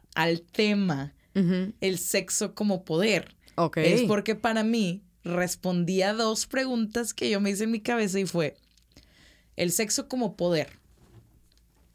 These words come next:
Speaker 1: El poder, ¿quién lo tiene? El que lo ejerce y utiliza su sexualidad para monetizarlo,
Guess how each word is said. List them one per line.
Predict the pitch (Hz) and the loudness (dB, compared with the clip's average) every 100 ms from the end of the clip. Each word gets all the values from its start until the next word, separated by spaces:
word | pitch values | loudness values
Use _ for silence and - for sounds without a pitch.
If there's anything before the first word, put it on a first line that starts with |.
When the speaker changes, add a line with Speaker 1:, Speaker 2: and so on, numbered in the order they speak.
| _ _ _ - _ | _ _ _ -20 _
Speaker 1:
El | 196 202 | -2 0
poder, | 196 196 202 214 | 2 2 2 2
¿quién | - 247 | -2 0
lo | 240 | -2
tiene? | 175 196 196 165 - _ _ _ _ - | -4 -4 -2 -4 -8 _ _ _ _ -6
El | - 180 180 | -2 -2 -2
que | 202 180 | 0 2
lo | 165 165 160 160 | 2 2 2 2
ejerce | 156 - 240 269 285 - 359 415 _ _ _ - | -2 -2 -2 0 -2 -2 -4 -6 _ _ _ -6
y | 185 | -2
utiliza | 202 - 180 185 226 | 0 0 -2 -2 -2
su | 247 | -2
sexualidad | 226 214 - 185 175 175 175 | -2 -2 -2 0 2 0 0
para | 226 220 | -2 0
monetizarlo, | 190 170 165 147 - 202 220 320 | 0 0 -4 -4 0 0 -2 -8